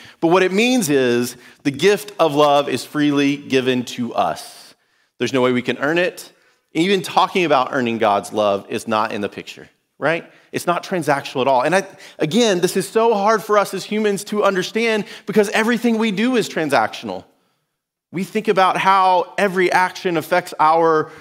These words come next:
equilibrium of those around us, but that is not how it is with God. He just pours love into our lives. And then it becomes this chain reaction of love is what it's supposed to be. Because as it says,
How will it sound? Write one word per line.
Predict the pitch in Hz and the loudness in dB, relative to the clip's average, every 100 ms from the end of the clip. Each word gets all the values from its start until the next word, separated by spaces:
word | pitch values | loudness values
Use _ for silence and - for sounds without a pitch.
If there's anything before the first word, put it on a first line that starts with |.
| - | -16
equilibrium | - 156 165 165 170 170 160 156 | -14 -6 0 0 2 0 2 0
of | 156 | 2
those | 160 160 151 | 2 2 0
around | 147 143 156 156 | 0 0 0 2
us, | 127 110 | 2 2
but | - - | -4 -10
that | - 165 | -6 -4
is | 147 | -2
not | 147 143 | -2 0
how | 139 143 | 0 0
it | 135 | 0
is | 131 | -4
with | 127 - | -6 0
God. | 135 135 131 | 2 2 0
He | 147 | -4
just | 147 - | -8 -14
pours | - 175 175 143 | -6 -2 0 -2
love | 139 151 147 120 107 - - _ - | 0 2 4 2 -2 -12 -20 _ -6
into | 127 123 113 113 - _ - 107 | -2 0 -2 -6 -16 _ -10 -4
our | 98 95 | -2 0
lives. | 95 90 82 85 - - - _ _ _ _ _ _ _ _ _ _ _ _ _ _ _ | 0 0 -2 -8 -14 -20 -20 _ _ _ _ _ _ _ _ _ _ _ _ _ _ _
And | 131 147 | -4 0
then | 190 170 | 2 0
it | 160 156 151 | -2 -6 -6
becomes | 147 170 151 139 | -2 0 -2 -2
this | 135 - | -4 -4
chain | - - 160 147 | -12 -6 -2 0
reaction | 135 120 117 117 - - 101 | 0 0 0 -2 -4 -8 -8
of | 107 98 92 | -6 -8 -6
love | 95 80 80 | -6 -6 -10
is | 113 107 | -12 -6
what | 107 | -6
it's | 107 | -6
supposed | - 101 - | -10 -10 -10
to | |
be. | 101 92 - - - | -12 -12 -14 -20 -14
Because | - 151 | -4 0
as | 165 165 | 2 2
it | 151 | 0
says, | 190 160 | 2 0